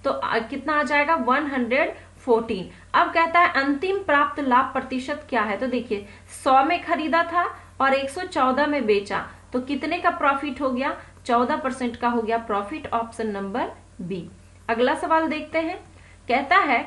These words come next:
कि पच्चीस कुर्सियों का क्रय मूल्य बीस कुर्सियों के विक्रय मूल्य के बराबर है तो प्रतिशत लाभ ज्ञात करें।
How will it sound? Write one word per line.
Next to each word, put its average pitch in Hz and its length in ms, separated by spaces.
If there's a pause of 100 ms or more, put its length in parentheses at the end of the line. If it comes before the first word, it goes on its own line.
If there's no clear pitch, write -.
(340)
कि 330 100 (220)
पच्चीस 269 540
कुर्सियों 277 480
का 285 160
क्रय 233 320
मूल्य 220 280
बीस 285 340
कुर्सियों 269 440
के 262 140
विक्रय 247 400
मूल्य 233 220
के 285 140
बराबर 226 420
है 269 180
तो 277 140
प्रतिशत 247 540
लाभ 214 300
ज्ञात 190 300
करें। 185 200